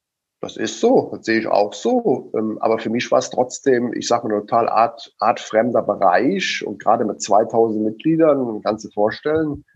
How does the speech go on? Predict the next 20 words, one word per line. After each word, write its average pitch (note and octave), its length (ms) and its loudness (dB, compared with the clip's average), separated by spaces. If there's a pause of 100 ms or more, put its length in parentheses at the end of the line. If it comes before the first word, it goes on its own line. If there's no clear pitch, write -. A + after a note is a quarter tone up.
(560)
da - 60 -14
kannst A2 300 -4
du G#2 60 -4
noch A#2 140 0
so - 200 -4
ein A2+ 100 -2
Standing A2+ 480 2
und G#2+ 140 -2
souverän G#2 560 2
sein, C#3 440 2
innerlich C3+ 560 -2
in - 160 -2
dir. C#3 320 2
Da G#2 140 0
hast - 180 -8
du G#2+ 60 -6
jeden A2 340 -2
Tag A2 200 0
hast - 240 -2
du G#2 300 0